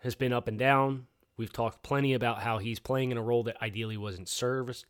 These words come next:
uh, served for him this season, uh, when Byron Jones was out. Lynn Bowden's a fun one. I think there's a lot that's beneath the surface for Lynn Bowden for packages for, for them.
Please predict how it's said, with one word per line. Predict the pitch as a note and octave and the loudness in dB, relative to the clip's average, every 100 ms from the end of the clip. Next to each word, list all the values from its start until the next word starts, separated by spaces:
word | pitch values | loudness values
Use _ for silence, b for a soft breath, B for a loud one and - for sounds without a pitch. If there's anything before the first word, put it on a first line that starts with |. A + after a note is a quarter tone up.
| _ | _
uh, | G#2+ G2 | -8 -6
served | F#2+ - C3+ B2 - | -6 -4 -4 -4 -8
for | - C3 C#3 | -8 0 2
him | A#2+ C#3+ C3+ | 4 2 4
this | B2+ | 0
season, | - B2+ C#3 C#3+ C#3 b b b b b b - | 0 -2 -2 -2 -4 b b b b b b -8
uh, | A2 | -6
when | A2+ | -4
Byron | G#2+ A2+ A2 | -2 0 0
Jones | G2+ C#3 D3 | 0 2 2
was | C3 B2+ | 2 2
out. | C3+ C3 - _ _ _ _ _ _ _ _ _ _ _ _ _ _ - | 4 4 2 _ _ _ _ _ _ _ _ _ _ _ _ _ _ 2
Lynn | C#3+ F3 | 6 6
Bowden's | D#3 E3 F3 C#3+ | 8 8 8 4
a | |
fun | A#2+ - D#3 D#3+ | 0 6 6 6
one. | E3 | 4
I | E3 C3 | 2 0
think | C3+ E3 C3+ | 0 0 2
there's | C#3+ | 2
a | B2+ | 2
lot | A2+ A#2+ B2 C3+ - | 0 4 4 4 0
that's | C3 - | -4 -4
beneath | G2+ B2 B2 C3 - | -2 0 2 -2 -2
the | A#2+ | 0
surface | - A2+ A#2 D3 C3 - - _ | 0 0 0 0 0 -4 -10 _
for | _ - C3+ | _ 0 2
Lynn | C3 C3 | 4 2
Bowden | A2+ A#2+ B2+ C#3+ D3 | 4 4 4 4 0
for | - | -4
packages | A2+ A#2+ A#2 - B2 C3 C3 | -4 0 0 0 0 0 0
for, | - B2 | -2 -4
for | A#2 C3 | -2 -2
them. | B2+ C3 | 2 2